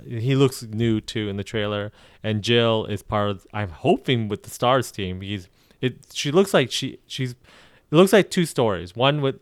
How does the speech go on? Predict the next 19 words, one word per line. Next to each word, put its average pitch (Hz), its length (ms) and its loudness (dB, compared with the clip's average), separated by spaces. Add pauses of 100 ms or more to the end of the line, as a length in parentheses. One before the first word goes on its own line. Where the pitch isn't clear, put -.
(140)
the 123 280 -6
Leon 113 400 0
part 104 300 -2
and 98 160 -6
one 101 200 -4
with 92 140 -6
Jill. 117 300 0
But 101 220 -4
I 95 120 -10
think 127 320 -6
Claire 117 340 -2
is 104 100 -6
the 110 60 -4
one 107 140 -4
that's 92 300 -10 (360)
tying 110 320 -2
them 104 120 -4
together. 120 640 -4 (460)
Um, 92 600 -2